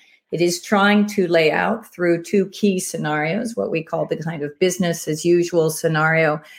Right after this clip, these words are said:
and then our giant leap scenario, to demonstrate what type of potential solutions we need to put in place around five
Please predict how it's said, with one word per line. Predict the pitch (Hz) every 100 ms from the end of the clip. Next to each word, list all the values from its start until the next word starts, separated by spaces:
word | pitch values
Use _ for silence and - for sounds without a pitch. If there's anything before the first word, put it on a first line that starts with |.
| - _ -
and | 180
then | 170 160
our | 160
giant | 160 160 156 -
leap | 220 247 -
scenario, | - 175 160 151 151 151 156 - - - _
to | 208
demonstrate | 190 202 226 240 226 190 160 - 185
what | 220 233 -
type | - 247 262 226 - -
of | 190 190 185 180 -
potential | 202 - 220 226 226 -
solutions | - 190 190 196 196 170 165
we | 175 175
need | 170 170 160
to | -
put | - 175 156
in | 156
place | - 160 156 -
around | 160 160 160
five | - 156 151